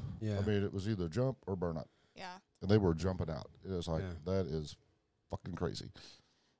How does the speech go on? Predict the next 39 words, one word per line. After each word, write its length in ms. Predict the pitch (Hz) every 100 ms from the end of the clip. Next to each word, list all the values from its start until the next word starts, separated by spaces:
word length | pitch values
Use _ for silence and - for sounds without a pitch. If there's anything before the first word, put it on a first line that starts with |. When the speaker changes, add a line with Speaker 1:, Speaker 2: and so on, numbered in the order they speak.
| _
Speaker 2:
And 80 | 101
then 140 | 107 92
the, 180 | 90 -
the 120 | 92
whole, 460 | 92 120 120 98 85 - _ _ _
and 140 | 101
then 180 | 98 101
the 380 | 90 90 87 80 - - 92
news 220 | 101 92
started, 360 | - 95 87 -
you 60 | 90
know, 120 | 90
the 60 |
rumors 280 | 82 98 92
started 200 | 90 87
going 140 | 85 87
around, 200 | 87 90
"Oh, 180 | 104 92
they're 100 | 95
gonna 160 | 95
shut 220 | 90 101
down 180 | 95 98
the 60 | 90
pipelines 580 | 95 98 95 95 95 85
and 80 |
everything. 320 | 98 92 98 90
You 60 |
better 180 | 90 90
fill 200 | 90 104
up 100 | 101
your 80 | 90
tank 220 | 104 95
now," 320 | - 95 98 90
and 100 | 87
da, 100 | 92
da, 80 |
da, 80 | 95
da, 100 | 92 90
da. 160 | 90